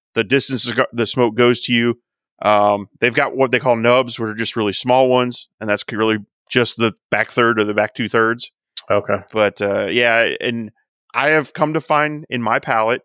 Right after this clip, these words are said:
Speaker 1: not all cigars I enjoy the back third. I usually end up stopping about when I get into the back third.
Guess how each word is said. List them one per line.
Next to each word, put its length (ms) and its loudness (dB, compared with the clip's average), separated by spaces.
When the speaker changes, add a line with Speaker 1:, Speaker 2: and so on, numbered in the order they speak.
Speaker 1:
not 340 0
all 180 4
cigars 460 0
I 140 2
enjoy 300 0
the 80 0
back 220 -2
third. 280 -2
I 40 0
usually 300 -2
end 80 0
up 100 -4
stopping 520 -2
about 440 0
when 120 -2
I 60 2
get 120 2
into 160 -4
the 80 -4
back 220 0
third. 320 0